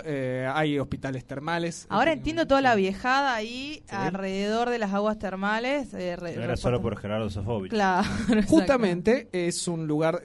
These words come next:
Speaker 1: donde el pami suele llevar a, a su gente.
Speaker 2: Sí.
Speaker 1: Por esto, y además porque la ciudad suele vestirse, no en la temporada alta, sino en, en las temporadas medias,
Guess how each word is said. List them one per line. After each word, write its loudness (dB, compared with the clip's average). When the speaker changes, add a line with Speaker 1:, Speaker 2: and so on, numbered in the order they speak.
Speaker 1:
donde -6
el -6
pami 0
suele -6
llevar -6
a, -10
a -12
su -8
gente. 4
Speaker 2:
Sí. -6
Speaker 1:
Por 2
esto, 2
y 2
además 2
porque -2
la 2
ciudad 0
suele 4
vestirse, 0
no 2
en 4
la 2
temporada 0
alta, -2
sino -2
en, -4
en -6
las -6
temporadas -2
medias, -2